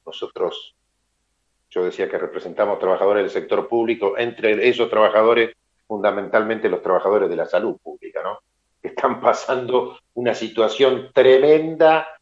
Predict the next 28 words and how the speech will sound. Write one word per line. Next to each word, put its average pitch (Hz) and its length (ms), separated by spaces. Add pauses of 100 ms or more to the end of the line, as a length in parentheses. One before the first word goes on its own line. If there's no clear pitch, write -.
(180)
imagínense 139 760
las 131 160
secuelas 143 680
que 117 120
van 123 120
a 117 100
venir, 143 280
la 113 220
cantidad 120 580
de 120 120
víctimas 113 680
que 101 100
ya - 180
tenemos, 113 580 (440)
eh, 104 60
eh, 120 400
esto 127 160
va 127 80
a 123 100
traer, 139 240
y 135 40
bueno, 123 360 (160)
y 123 140
toda 190 260
la 170 100
legislación 135 600
está 139 200
preparada, 123 680